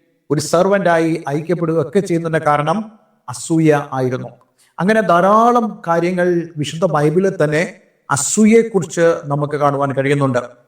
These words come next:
അതേപോലെ തന്നെ നമുക്ക് വിശുദ്ധ വേദപുസ്തകത്തിൽ വായിക്കാൻ കഴിയുന്നുണ്ട്, യേശുക്രിസ്തുവിനെ ക്രൂശിച്ചത് യഹൂദന്മാരുടെ അസൂയ നിമിത്തമാണ്. അത് സംബന്ധിച്ച ഒരു വാക്യം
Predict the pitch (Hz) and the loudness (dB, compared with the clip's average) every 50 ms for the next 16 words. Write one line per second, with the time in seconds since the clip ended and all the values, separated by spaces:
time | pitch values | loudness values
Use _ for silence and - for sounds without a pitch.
0 | - - - - _ - 160 180 196 190 202 190 180 190 185 185 185 185 185 180 | -20 -20 -20 -12 _ 0 2 4 4 4 2 2 2 2 2 2 2 2 2 2
1 | 165 165 175 175 180 175 170 156 147 - 180 175 185 160 165 151 170 170 165 170 | 0 0 0 0 2 2 2 0 -2 -4 -4 -2 0 0 0 2 2 0 0 -2
2 | - 175 165 151 151 147 147 143 143 165 170 165 151 143 156 143 139 135 139 139 | -4 -4 -2 0 0 0 0 0 -2 -4 -2 -2 -2 -2 -2 -2 -2 -2 0 0
3 | 196 - - - - _ _ _ _ 139 151 165 170 - 208 208 196 - - - | -2 -2 -4 -10 -20 _ _ _ _ 2 2 2 2 0 -2 -4 -4 -6 -2 0
4 | 196 185 190 185 185 - 160 175 180 - - 196 160 - 185 156 165 170 - - | 0 2 2 0 -2 0 2 2 2 2 0 -4 -2 -2 0 0 0 -2 -2 -2
5 | 160 147 123 - 170 185 190 185 180 175 165 156 147 143 139 143 143 151 - - | -4 -4 0 4 4 4 6 4 2 0 0 0 0 0 2 2 2 2 0 -2
6 | - - _ _ _ _ 143 147 - - - 233 240 226 220 196 180 160 151 131 | -6 -14 _ _ _ _ -6 -6 -4 -2 -2 2 2 4 4 2 2 -2 -2 -2
7 | 143 135 127 120 113 113 113 - _ _ _ _ _ _ _ _ - 214 240 233 | -2 -2 -2 -2 -4 -6 -8 -14 _ _ _ _ _ _ _ _ 0 0 2 2
8 | 226 202 185 180 175 175 165 170 170 156 156 156 147 143 127 - - 147 147 147 | 2 0 0 0 -2 -2 -2 -2 0 0 2 2 2 0 0 0 0 0 -2 -2